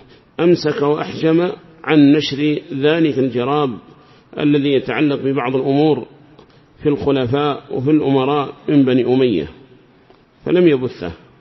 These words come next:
رضي الله تعالى عنه لمثل هذه الحكمة. فالأدلة تدل على أنه لا يجوز كتمان علم يحتاج إليه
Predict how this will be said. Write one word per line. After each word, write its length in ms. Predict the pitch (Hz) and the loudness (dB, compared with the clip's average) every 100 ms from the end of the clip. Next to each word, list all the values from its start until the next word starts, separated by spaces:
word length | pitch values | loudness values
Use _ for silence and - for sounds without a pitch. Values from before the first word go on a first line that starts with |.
| _ _ _ _ _ - 151 | _ _ _ _ _ -12 -4
رضي 300 | 156 143 139 | 0 0 0
الله 340 | 135 123 117 | 0 -2 -4
تعالى 240 | 110 135 | -4 -4
عنه 260 | 104 139 165 | -2 0 0
لمثل 360 | 156 147 131 123 | 0 -2 -2 -2
هذه 260 | 131 117 | -2 0
الحكمة. 400 | 107 131 - 87 78 - - - - _ _ _ _ _ _ - _ _ - | -2 -4 -4 -6 -8 -18 -20 -20 -20 _ _ _ _ _ _ -20 _ _ -4
فالأدلة 480 | 143 139 139 151 131 | 0 0 2 0 0
تدل 420 | 127 135 147 131 | 0 2 2 2
على 280 | 104 127 127 | 0 -2 0
أنه 240 | 127 120 | 0 2
لا 120 | 131 | 2
يجوز 580 | 151 143 123 143 135 - | 2 0 0 0 0 -2
كتمان 560 | 123 120 131 143 135 101 | -4 -2 0 2 2 2
علم 340 | 135 151 127 | 2 4 2
يحتاج 540 | 117 - 127 147 135 | 0 -4 -2 0 2
إليه 440 | 139 147 131 113 | 2 2 2 0